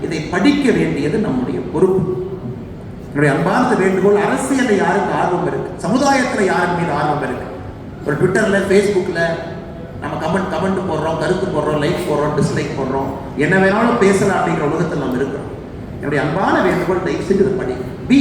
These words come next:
be educated, be informed. என்ன நடக்குது, exactly என்ன பிரச்சனை, இதை நீங்க நாம எல்லாரும் செய்யணும் என்பது அன்பான வேண்டுகோள். எதோ நம்ம பார்க்கறோம். Netflix-ல ஒரு மூணு மணி நேரம் படம் பார்க்குற நேரத்துல பாதி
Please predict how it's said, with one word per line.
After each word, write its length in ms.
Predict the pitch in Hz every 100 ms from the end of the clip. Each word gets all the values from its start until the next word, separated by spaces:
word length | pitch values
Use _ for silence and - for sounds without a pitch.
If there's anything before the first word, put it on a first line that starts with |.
| 254
be 160 | - 240
educated, 580 | 156 202 196 - - -
be 40 | 277
informed. 560 | - - 180 - - - - - - - - - - - -
என்ன 240 | - 269 339
நடக்குது, 420 | - - - -
exactly 540 | - - 311 302 311
என்ன 180 | 233 202
பிரச்சனை, 340 | - - - - - - - - - - -
இதை 280 | 185 262 311
நீங்க 220 | 294 254
நாம 180 | 220 202
எல்லாரும் 460 | 190 277 302 302 -
செய்யணும் 280 | 214 254 220
என்பது 260 | 202 190
அன்பான 320 | 165 165 175
வேண்டுகோள். 320 | - - - 131
எதோ 340 | 160 226 269
நம்ம 320 | 247 202 -
பார்க்கறோம். 260 | - - - - - - -
Netflix-ல 520 | 208 254 269 - 247
ஒரு 140 | 214 190
மூணு 220 | 208 220
மணி 140 | 202
நேரம் 240 | 190 240 -
படம் 220 | 190 208
பார்க்குற 240 | 196 185 160
நேரத்துல 380 | 165 175 220 -
பாதி 240 | 175 190